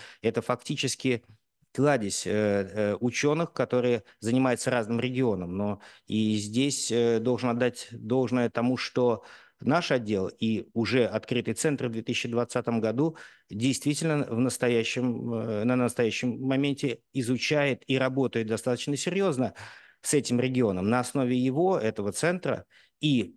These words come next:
при поддержке, э, фонда Миклуха Маклая была открыта ассоциация исследователей Южно-Тихоокеанского региона.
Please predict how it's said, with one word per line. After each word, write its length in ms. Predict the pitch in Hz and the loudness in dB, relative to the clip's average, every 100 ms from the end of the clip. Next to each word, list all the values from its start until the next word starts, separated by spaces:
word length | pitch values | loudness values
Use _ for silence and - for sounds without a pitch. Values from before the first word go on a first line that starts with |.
| - | -6
при 160 | 117 | -2
поддержке, 680 | 107 120 127 120 - 113 90 | 0 0 0 0 0 -2 -2
э, 260 | - 104 95 | -4 -4 -2
фонда 320 | 151 180 170 | 0 0 2
Миклуха 400 | 139 - 107 - | 0 0 -4 -2
Маклая 320 | 110 - 104 | -2 0 -2
была 220 | 90 113 | 0 0
открыта 340 | 143 - 165 175 | 0 -2 0 -2
ассоциация 800 | 160 180 - 156 131 - 143 135 _ - - - | -2 -4 0 2 0 -2 -4 -4 _ -20 -12 -4
исследователей 640 | 123 143 135 131 127 127 | -2 0 2 2 2 0
Южно-Тихоокеанского 640 | 120 120 - 120 110 - 117 | 0 -4 -2 -2 -2 -4 -2
региона. 420 | 120 117 110 | 0 0 0